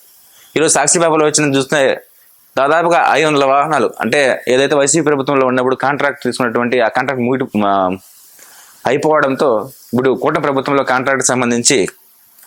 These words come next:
కోట్ల రూపాయలు అవినీతి చేసేలాగా ముందుకెళ్తున్నారని చెప్పేసి ఈ కథనం రావడం జరిగింది. మరి ఏదేమైనా కూడా ప్రజలకు ఉపయోగపడే అంశాలు, ప్రజలకి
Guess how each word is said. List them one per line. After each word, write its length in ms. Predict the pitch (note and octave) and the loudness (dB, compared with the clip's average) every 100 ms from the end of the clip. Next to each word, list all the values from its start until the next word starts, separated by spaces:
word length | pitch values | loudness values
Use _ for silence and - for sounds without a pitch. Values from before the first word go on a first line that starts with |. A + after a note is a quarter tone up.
| - | -2
కోట్ల 260 | D3+ D3+ | 0 0
రూపాయలు 540 | D3 C#3 C3+ C3+ A2+ F#2+ - - | -2 0 2 2 0 -2 -10 -6
అవినీతి 340 | - B2 D#3+ C#3 | -2 0 -2 0
చేసేలాగా 500 | C3 B2 C3 B2 C3 | 0 2 2 2 0
ముందుకెళ్తున్నారని 640 | B2 C3+ C#3 B2 B2 A#2 | 0 0 0 0 -2 -2
చెప్పేసి 240 | G#2+ B2 A#2+ | -2 -2 -2
ఈ 20 | |
కథనం 300 | A#2+ A#2+ A2+ | -2 -2 0
రావడం 260 | G#2+ A2 G2+ | 0 0 0
జరిగింది. 360 | F#2+ F#2 E2+ - - - - | 0 -2 -6 -10 -20 -14 -4
మరి 180 | C3+ C3+ | 0 2
ఏదేమైనా 520 | D#3+ F3+ F#3+ F#3 F3+ | 2 2 2 2 2
కూడా 340 | D#3+ D#3+ D#3 - | 2 0 -2 -2
ప్రజలకు 300 | C#3 D3+ D3 | -2 0 0
ఉపయోగపడే 640 | C#3 D3 D3+ C3+ C3+ C3+ - | 0 2 0 0 0 0 0
అంశాలు, 520 | A2 A#2+ C3 B2 B2 - - - | -2 0 0 2 0 -4 -20 -6
ప్రజలకి 580 | B2+ D3+ D3+ D3+ A#2+ F#2+ | -2 0 0 0 0 -4